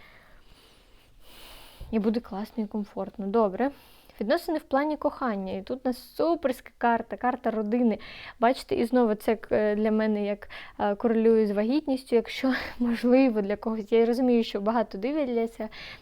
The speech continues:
не для всіх ця інформація, але для когось вона актуальна, так? І, м,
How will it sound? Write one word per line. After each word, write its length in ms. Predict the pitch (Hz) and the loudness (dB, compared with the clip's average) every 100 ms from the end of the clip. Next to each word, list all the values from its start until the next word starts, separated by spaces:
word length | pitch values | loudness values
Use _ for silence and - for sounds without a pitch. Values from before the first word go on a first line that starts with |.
| - | 0
не 220 | 226 247 | 4 4
для 140 | 240 226 | 4 0
всіх 300 | - 226 - | 0 -4 -2
ця 120 | 202 | -4
інформація, 760 | 202 208 208 220 311 - 220 208 | -4 -4 -2 0 -2 -2 -2 0
але 220 | 202 208 - - - - - - | -2 -2 -6 -20 -20 -20 -14 -4
для 180 | 202 | -2
когось 520 | 196 208 220 233 - - | 0 0 0 -2 -4 -8
вона 260 | 214 214 220 | -4 -4 -4
актуальна, 600 | - 220 240 311 277 208 | -4 0 2 2 0 -4
так? 340 | 226 262 - | -4 -6 -8
І, 400 | 349 214 214 208 - - - - - | -6 -4 -2 -2 -4 -20 -20 -14 -4
м, 500 | 214 208 202 208 | 0 0 0 -2